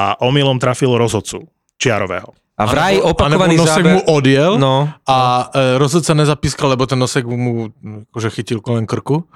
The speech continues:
Speaker 3: tak sa nasral na rozhodčího, že to
Speaker 1: Však to bolo
Speaker 3: nepískal.
Speaker 1: tesne po vhádzovaní. A on sa zahnal po Nosekovi, akurát Nosek bol rýchlejší, ako predpokladal, a tá hokejka skončila na rozhodcovi, ale preto ho vlastne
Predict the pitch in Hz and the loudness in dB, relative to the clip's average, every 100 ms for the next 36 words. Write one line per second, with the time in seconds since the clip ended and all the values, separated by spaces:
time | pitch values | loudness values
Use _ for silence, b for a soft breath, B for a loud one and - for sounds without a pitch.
0 | b b b - 117 - 131 123 143 143 | b b b -10 -4 0 0 0 0 2
1 | 165 165 160 - 113 104 117 120 120 175 | 2 2 0 -2 -4 -2 -2 0 2 2
2 | 226 208 220 - 214 170 - 101 107 113 | 2 2 2 2 2 2 0 0 0 2
3 | 127 156 214 B B B B _ 101 113 | 4 2 2 B B B B _ -6 0
4 | 135 151 151 156 170 175 156 135 139 170 | 2 2 2 4 4 2 0 0 -2 -4
5 | - 170 170 131 - 156 151 147 - - | -2 2 2 0 -2 0 0 -2 -10 -2
6 | 127 - 151 - 139 127 123 - 143 139 | 0 2 -2 0 0 2 0 2 0 2
7 | 156 127 - 120 120 143 160 160 160 165 | 2 2 0 -2 -2 -2 0 2 2 0
8 | 135 131 131 131 143 139 151 156 151 151 | -2 0 0 0 0 0 0 0 2 2
9 | 180 160 104 107 101 113 B B 131 127 | 0 0 0 0 2 0 B B -2 0
10 | 147 139 135 127 | 2 2 0 0